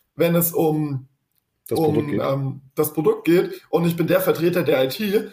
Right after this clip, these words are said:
Speaker 1: wenn der Kunde sagt, ich möchte jetzt aber, dass die Applikation fliegen kann und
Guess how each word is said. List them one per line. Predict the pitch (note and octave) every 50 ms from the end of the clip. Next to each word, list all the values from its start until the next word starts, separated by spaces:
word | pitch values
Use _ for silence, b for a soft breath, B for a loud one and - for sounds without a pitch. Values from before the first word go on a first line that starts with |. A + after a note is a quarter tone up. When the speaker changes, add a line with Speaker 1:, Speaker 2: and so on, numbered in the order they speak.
| B B B _
Speaker 1:
wenn | C#3 D#3+ F3 F3+ F#3 F3+ C#3 B2+
der | D3+ D#3 D3+
Kunde | E3 A3+ A#3 A3+ G3
sagt, | D3 D3 E3 D3+ D#3+ D#3+ D#3+ - - - - _
ich | - - E3
möchte | F3 - E3+ F3 F#3
jetzt | E3+ F3 -
aber, | D3+ D#3+ F3 E3+ D3
dass | D3+ D3+ D3+
die | D3+ C3+
Applikation | D#3 D#3 D#3+ D3+ D#3+ D3+ - - D#3 D3+ D3+
fliegen | - G#3+ C4 G3 E3 C#3
kann | C#3 D3 D3+ E3+ - - B B B B _ _ _ _ _ _ _ -
und | E3+ F3 E3+ E3+ E3+